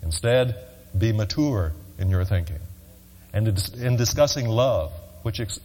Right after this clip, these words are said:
expresses itself through spirituality, through exercising your spiritual gifts, in discussing love, Paul says, "When I was a child, I talked like a child. I thought like a child. I reasoned like a child.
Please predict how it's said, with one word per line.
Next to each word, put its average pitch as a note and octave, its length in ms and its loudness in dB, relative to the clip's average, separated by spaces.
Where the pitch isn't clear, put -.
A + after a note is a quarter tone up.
expresses C#3+ 600 -2
itself F#2 480 -2
through A#2+ 260 0
spirituality, A#2 960 0
through A2+ 200 -4
exercising A2+ 840 0
your G#2+ 140 2
spiritual A#2 500 0
gifts, A#2+ 520 0
in A#2 100 0
discussing D#3 500 0
love, A#2 420 4
Paul A#2 220 4
says, A2 400 0
"When G#2 100 0
I G2 80 4
was G2 120 2
a F#2+ 60 0
child, C3+ 420 4
I G2+ 80 -2
talked G#2 260 0
like A2 140 -2
a B2+ 40 -4
child. B2 480 2
I E2+ 80 -6
thought E2+ 220 -2
like F2+ 160 -2
a G2+ 60 -4
child. G#2+ 460 2
I A#2 80 4
reasoned D#3+ 380 0
like G#2+ 160 4
a A2+ 40 -4
child. E2+ 480 2